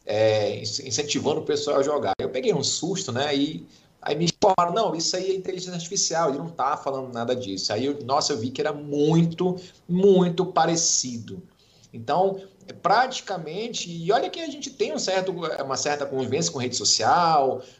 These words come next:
com internet, então eu fui surpreendido porque achei que era real aquilo ali,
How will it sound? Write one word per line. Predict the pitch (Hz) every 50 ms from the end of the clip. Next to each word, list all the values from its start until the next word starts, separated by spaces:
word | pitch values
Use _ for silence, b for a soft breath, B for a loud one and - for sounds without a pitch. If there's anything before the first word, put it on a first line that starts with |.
| B
com | - - 131 131 131
internet, | 127 120 - - 95 95 98 98 110 135 165 175 175 156 143 - -
então | 151 - - 190 208
eu | 202 202 233 - - - 262 -
fui | - 247 240
surpreendido | - 247 233 - - 262 277 277 190 175 220 285 -
porque | - - 277
achei | 262 233 - - 214 214
que | - 240
era | 240 277
real | 220 226 208 220 254
aquilo | 277 277 - 277
ali, | 294 269 180 180 220 254 - - -